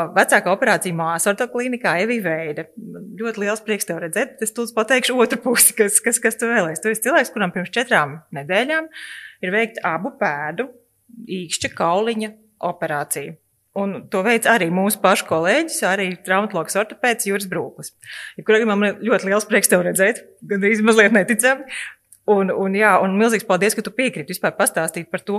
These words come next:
kā tas ir no pacienta viedokļa šī operācija. Tad, kad mēs tikāmies div-, tā kā divas dienas pirms, pirms tavas operācijas, mēs norunājām, ka mēs to podcastu ierakstīsim, nu, tādu īsu laiku pēc operācijas, lai,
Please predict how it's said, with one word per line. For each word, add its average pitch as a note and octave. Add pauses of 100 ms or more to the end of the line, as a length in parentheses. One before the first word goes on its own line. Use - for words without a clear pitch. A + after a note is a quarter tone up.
kā A#3
tas F3+
ir C#4+ (160)
no A#3
pacienta F#3+
viedokļa F3
šī E3
operācija. D3+ (880)
Tad, A#3
kad B3+
mēs G3
tikāmies E3 (260)
div-, A3+ (240)
tā F3+
kā G#3
divas A3+
dienas F3
pirms, G#3+
pirms D#4+
tavas E3+
operācijas, D3+
mēs F#3+
norunājām, F#3+
ka -
mēs F#3
to D#3
podcastu G3+
ierakstīsim, F#3+ (1120)
nu, A#3
tādu A3
īsu B3
laiku F#3
pēc A#3
operācijas, G#3
lai, F#3+